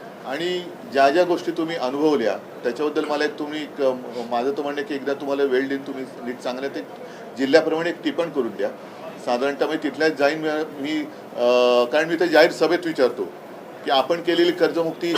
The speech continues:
शेतकऱ्यांना विचारतो, "तुम्हाला मिळाली की नाही?" संकटाच्या काळामध्ये केलेली मदत तुम्हाला मिळाली की नाही? कारण मी खुल्लम खुल्ला विचारतो. तर ते सगळेजण सांगतात. आणि नंतर आता का, आजच सकाळी मी बघितलं,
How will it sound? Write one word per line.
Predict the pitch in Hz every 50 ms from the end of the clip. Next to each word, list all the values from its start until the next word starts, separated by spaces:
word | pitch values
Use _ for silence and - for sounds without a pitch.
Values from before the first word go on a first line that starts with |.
| -
शेतकऱ्यांना | 160 147 - - 160 160 160 160 165
विचारतो, | 160 143 - 165 151 160
"तुम्हाला | 160 - 160 160 160 160
मिळाली | 151 147 151 151 147 139
की | - 139
नाही?" | 120 104 90 82 - - - - - - - - - - - - - - -
संकटाच्या | - 147 139 139 165 160 165 160 160 165
काळामध्ये | - 165 160 160 160 160 160 165
केलेली | 165 - 156 147 147 156 160 165
मदत | 156 151 151 160 156
तुम्हाला | - 156 156 156 160
मिळाली | 156 143 143 156 156 156 147
की | 151 143
नाही? | 123 117
कारण | 113 170 175 185
मी | 202
खुल्लम | 196 202 - 180 170 180 196 196 -
खुल्ला | - 185 180 165
विचारतो. | 143 131 131 127 107 - - - - - - - - - - - -
तर | 180
ते | 180 - - 185 208 208 214 214 - - -
सगळेजण | 175 165 180 185 196 190 196
सांगतात. | 180 - 170 165 160 - 175 170 175
आणि | 170 175 165
नंतर | 147 147 147 - - 214 202 190 185 185 185 - - - - -
आता | 156 151 156 185
का, | - 175 156 156 - -
आजच | - 147 160 196 180 -
सकाळी | 180 165 170 180 180
मी | 180 180 175
बघितलं, | 165 165 160 165 160 151 147 147 151 156